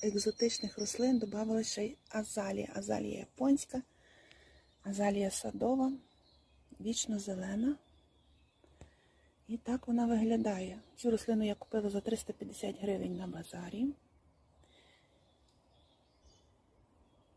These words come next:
І буду висаджувати її в бі-, у більший горшок. Я думаю, що в ґрунт я її висаджувати поки що не буду, буду до неї придивлятись, поставлю її, е, в затінок, е,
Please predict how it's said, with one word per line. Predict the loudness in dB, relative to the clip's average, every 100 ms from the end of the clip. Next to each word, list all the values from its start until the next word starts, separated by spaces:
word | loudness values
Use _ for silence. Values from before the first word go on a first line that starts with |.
| -20 -20 _ _ _ 4
І | 8
буду | 8 8 6
висаджувати | 6 4 4 6 6 4 4
її | 2 2
в | 2
бі-, | 2 2 4
у | 4
більший | 6 4 6 6
горшок. | 4 4 0 -2 -4 -16 -20 _ -20 -20 -20 -20 -20 -10 -4
Я | 4
думаю, | 8 8 6
що | 4 2 0
в | 4
ґрунт | 6 6 6 2
я | 4
її | 4
висаджувати | 4 2 2 2 0 -2
поки | -4 -4 0
що | 2
не | 4 4
буду, | 4 4
буду | 4 2 0
до | 2
неї | 2 2
придивлятись, | -2 0 2 2 0 -2
поставлю | -8 -6 4 6 6
її, | 2 4
е, | 4 4
в | 2 4 6
затінок, | 6 6 6 6 4 -10
е, | -10